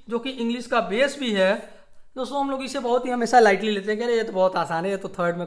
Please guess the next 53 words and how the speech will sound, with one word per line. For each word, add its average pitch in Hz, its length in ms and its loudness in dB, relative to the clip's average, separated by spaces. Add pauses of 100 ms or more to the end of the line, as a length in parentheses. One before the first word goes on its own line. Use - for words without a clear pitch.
फोर्थ 165 240 -6
में, 185 180 -8
जूनियर 170 240 -10
क्लास 160 200 -10
में 165 140 -14
बहुत 151 220 -10
बार 147 100 -8
पढ़े। 143 240 -14 (240)
दोस्तों 233 240 -2
हम 269 80 -2
लोग 269 100 -4
इसे 262 140 -4
बहुत 233 280 2
लाइटली 208 320 4
लेते 202 260 -2
हैं, 196 220 -4 (240)
लेकिन 269 300 -4
लाइटली 226 400 0
तो 302 160 -6
लीजिए, 254 680 -2
लेकिन 254 340 -6
ये 220 120 -6
भी 277 100 -6
मत 277 140 0
सोचिए 247 340 -6
कि 262 140 -10
ये 240 160 -4
आप 240 100 0
बहुत 202 220 -2
आसानी 202 300 -2
से 190 100 -6
कर 190 140 -2
लेंगे 208 220 -4
दोस्तों। 202 320 -4
बहुत 202 280 -4
सारे 220 220 -4
क्वेश्चन 208 380 -6
कॉम्पिटिटिव 190 520 -6
एग्जाम 185 260 -4
में 202 120 -4
नाउन 185 400 -4
से, 165 260 -8 (240)
even 226 280 0
आर्टिकल 202 440 -2
से 214 120 -2
पूछ 202 200 -4
देता 185 240 -4
है, 190 100 -2
प्रोनाउन 190 380 -6
से 226 80 -8
पूछ 196 200 -10
देता 190 260 -8
है, 170 140 -8